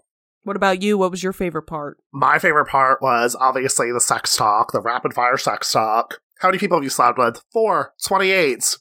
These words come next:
Speaker 2: Makes sense. Yours too." Just like, just because of what I said earlier about the,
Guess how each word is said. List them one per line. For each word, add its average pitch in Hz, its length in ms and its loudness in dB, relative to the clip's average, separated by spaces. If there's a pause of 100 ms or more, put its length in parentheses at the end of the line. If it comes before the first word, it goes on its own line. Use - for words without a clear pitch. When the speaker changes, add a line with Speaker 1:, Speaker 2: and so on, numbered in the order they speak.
Speaker 2:
Makes 185 180 0
sense. 180 320 -2
Yours 185 220 0
too." 160 400 0 (120)
Just 247 220 0
like, 175 180 0
just 175 160 -2
because 165 200 2
of 151 80 2
what 147 100 2
I 131 60 2
said 131 180 -2
earlier 117 400 0
about 117 240 0
the, 113 480 0